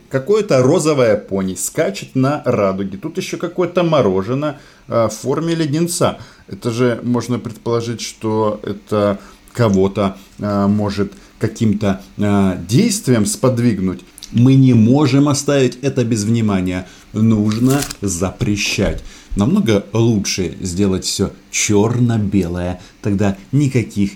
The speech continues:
эмоций ни у кого не будет. Да? Ведь именно в таком цвете Россия хочет позиционировать себя. Она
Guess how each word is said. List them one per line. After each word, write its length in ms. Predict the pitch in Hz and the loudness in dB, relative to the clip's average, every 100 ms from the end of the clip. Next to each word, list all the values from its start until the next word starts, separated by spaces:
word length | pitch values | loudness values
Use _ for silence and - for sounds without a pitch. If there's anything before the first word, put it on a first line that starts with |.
| - | -2
эмоций 720 | 139 110 104 123 117 - 98 | 0 2 2 2 0 -4 -6
ни 140 | 101 120 | -2 0
у 100 | 101 | 0
кого 300 | 123 117 120 | 0 2 4
не 120 | 127 | 4
будет. 440 | 120 123 104 98 - - - - - | 2 0 0 0 -2 -18 -20 -20 -8
Да? 340 | 95 156 185 - - | -2 -2 -2 -12 -4
Ведь 260 | 110 - - - | -4 -4 -4 0
именно 460 | 123 120 120 107 - - | 2 2 0 -2 -8 -4
в 240 | 104 131 - - | -2 -2 -6 -2
таком 580 | 131 - 139 135 98 65 - - | -2 0 2 2 2 -4 -14 -8
цвете 640 | - 113 110 135 117 95 - - - | -4 0 2 2 0 -4 -6 -18 -6
Россия 400 | 98 98 107 98 | -4 -2 -2 -2
хочет 360 | 101 95 101 - - - | -2 -4 -4 -8 -10 0
позиционировать 960 | 120 107 - 127 113 110 98 87 85 | 0 0 0 0 2 2 0 -2 -6
себя. 380 | - 85 87 78 - - | -8 -8 -8 -10 -10 -4
Она 460 | 107 104 95 - | -2 0 -2 -4